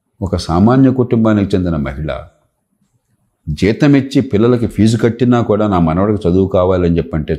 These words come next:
చదువుకునే అవకాశం లేక ఒక అధికారి కాళ్ళ నిలబడి కన్నీళ్లు కార్చాల్సి వస్తుంది. నాకు ఎంత బాధ కలిగిందో నేను చెప్పలేను. అప్పుడే పెళ్ళైంది.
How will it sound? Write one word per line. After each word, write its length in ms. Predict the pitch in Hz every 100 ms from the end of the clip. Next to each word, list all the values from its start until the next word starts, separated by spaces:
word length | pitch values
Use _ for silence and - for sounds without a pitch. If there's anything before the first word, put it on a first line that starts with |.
| 76
చదువుకునే 280 | 82 85 71
అవకాశం 500 | 78 90 85 78 73
లేక 380 | 71 69 64 62 _ _ _ _
ఒక 140 | 82 73
అధికారి 520 | 76 120 139 139 131
కాళ్ళ 280 | - 104 113
నిలబడి 280 | 107 107
కన్నీళ్లు 420 | 101 82 104 113 104
కార్చాల్సి 480 | - 90 - 95
వస్తుంది. 240 | 90 123 120
నాకు 180 | 95 -
ఎంత 220 | 120 -
బాధ 320 | 80 71 120
కలిగిందో 320 | 143 147 156
నేను 200 | 127 87 80 -
చెప్పలేను. 400 | 82 - - - - _ - _ _ _ _
అప్పుడే 240 | 87 143 120
పెళ్ళైంది. 420 | 101 113 92